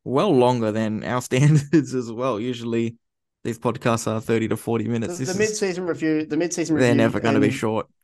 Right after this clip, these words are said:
Speaker 2: No, you've just gotta expect it. It comes with the
Speaker 1: Yeah,
Speaker 2: territory.
Speaker 1: look, you know what? If you're, if you're still listening, we do really appreciate it.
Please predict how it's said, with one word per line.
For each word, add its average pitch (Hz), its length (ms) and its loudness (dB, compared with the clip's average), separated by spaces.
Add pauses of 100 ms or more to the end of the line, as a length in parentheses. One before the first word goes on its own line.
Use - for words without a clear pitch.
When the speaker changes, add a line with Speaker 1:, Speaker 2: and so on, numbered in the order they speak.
(240)
Speaker 2:
No, 143 220 0
you've 135 180 -2
just 135 160 -8
gotta 127 120 -6
expect 120 320 -8
it. 113 100 -6
It - 40 -20
comes 127 200 -8
with 120 80 -6
the - 60 -6
Speaker 1:
Yeah, 117 60 -4
Speaker 2:
territory. 104 280 -6
Speaker 1:
look, - 80 -14 (100)
you - 140 -6
know 120 180 2
what? 120 180 4
If 123 120 0
you're, 123 120 2 (120)
if 127 160 0
you're 131 120 2
still 131 240 0
listening, 127 460 -2
we 117 100 -2
do 123 220 -2
really 120 260 2
appreciate 123 560 0
it. 120 160 -2